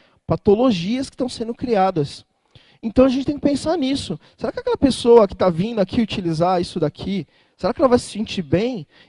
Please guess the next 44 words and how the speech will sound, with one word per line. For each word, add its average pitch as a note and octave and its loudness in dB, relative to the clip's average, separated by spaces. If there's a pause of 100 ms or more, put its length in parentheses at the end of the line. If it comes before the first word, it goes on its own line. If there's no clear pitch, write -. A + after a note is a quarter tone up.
Isso A3 -2
pode A3+ 0
ser B3 -2
o A#3+ 2
fator A3 4
que A3 -2
vai A#3 4
fazer G3 0
ela G#3+ 4
voltar G3 2
ou A#3 0
não. A3+ -2 (1040)
Isso E3 -4
pode A3+ 0
ser B3+ 4
o - 6
fator A#3 2
que - -8
vai A#3 2
fazer G#3+ 0
o A3 0
seu G#3+ 0
produto G3+ 2 (240)
vender F#3 4
mais G3+ -2
ou D4+ -2
não. A#3 0 (1700)
É B3+ 2
muito C#4 -4
simples, - -12
não A2+ -14
é? D#3+ 4
Eu, D#3 0
outra, E3+ -2
essa F3+ -4
semana G3 0
eu B3 -2
tive, A3 -2
semana G3 -4
passada F3 -2
eu A#3 -8
tive A3 -6
uma A3+ -2
discussão F#3 -6